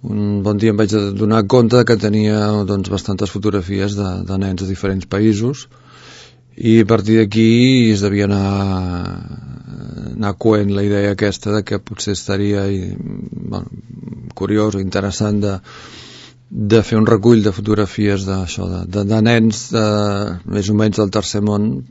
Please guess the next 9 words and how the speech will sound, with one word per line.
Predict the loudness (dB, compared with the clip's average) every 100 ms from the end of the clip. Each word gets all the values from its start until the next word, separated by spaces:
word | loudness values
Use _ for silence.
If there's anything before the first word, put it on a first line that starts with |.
| -20 -16 -14 -14 -8
però | 0 2 4 2 0 -6 -10
una | -4 -2 0
cara | 0 0
que | -2
potser | -2 -4
tampoc | -2 -2 0
no | 0 0
ens | 0
les | 0 -2